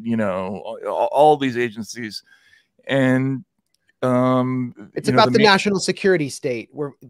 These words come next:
Speaker 2: I mean, these
Speaker 1: Yeah.
Speaker 2: are, these are sig-, as significant as any leaks we've seen in the past few years. I think, you know, there, there are maybe more blockbuster WikiLeaks files. I mean, the Cablegate was incredible. You're
Speaker 1: Sure.
Speaker 2: looking at the inner workings,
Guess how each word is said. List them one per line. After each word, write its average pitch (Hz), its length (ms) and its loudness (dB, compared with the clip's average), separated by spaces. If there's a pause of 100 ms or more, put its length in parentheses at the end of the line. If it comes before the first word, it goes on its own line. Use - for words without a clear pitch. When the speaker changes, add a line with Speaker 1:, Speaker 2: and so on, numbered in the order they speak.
(100)
Speaker 2:
I 160 60 -10
mean, 180 120 -2
these 311 220 -2
Speaker 1:
Yeah. 156 60 -6
Speaker 2:
are, 139 160 -10
these 156 160 -4
are 160 60 -4
sig-, 147 320 -6
as 147 300 -6
significant 156 720 -2 (460)
as 135 360 -6
any 160 260 -2
leaks 131 340 -8
we've 117 220 -12
seen 117 320 -12
in 104 80 -12
the 98 80 -14
past 95 440 -14
few 104 120 -14
years. 95 320 -12
I 101 140 -16
think, 120 260 -8 (960)
you 98 100 -12
know, 76 100 -10
there, 123 220 -4
there 127 200 -4
are 117 160 -6 (380)
maybe 151 440 -2
more 135 260 -2
blockbuster 123 640 -6
WikiLeaks 110 540 -12
files. 113 460 -6
I 98 60 -14
mean, 98 220 -12
the 104 120 -16 (100)
Cablegate 110 500 -8
was 104 140 -16
incredible. 110 440 -4
You're 98 100 -8
Speaker 1:
Sure. 110 220 -4
Speaker 2:
looking 120 180 -6 (120)
at 139 200 -4
the 113 220 -6
inner 113 500 -8 (100)
workings, 110 600 -8